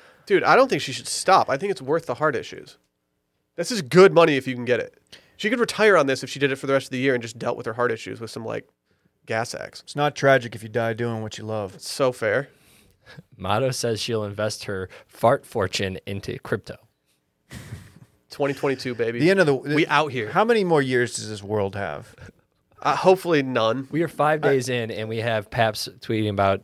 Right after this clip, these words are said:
Speaker 3: eating ass and people selling farts in jars and getting heart attacks.
Speaker 1: Why do you call it Paps and not Pa-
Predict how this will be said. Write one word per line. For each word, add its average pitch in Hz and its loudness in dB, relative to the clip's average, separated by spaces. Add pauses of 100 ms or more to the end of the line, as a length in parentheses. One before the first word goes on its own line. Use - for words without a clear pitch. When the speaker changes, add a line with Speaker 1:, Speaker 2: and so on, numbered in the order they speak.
(140)
Speaker 3:
eating 101 -2
ass 95 0
and 98 -10
people 98 -8
selling 95 -4
farts - -10
in 92 -12
jars - -12
and - -14
getting 90 -14
heart 90 -12
attacks. - -16 (280)
Speaker 1:
Why 147 -2
do 233 -2
you 269 -2
call 262 2
it 180 0
Paps 143 -2
and 131 -6
not 123 -4
Pa- - -12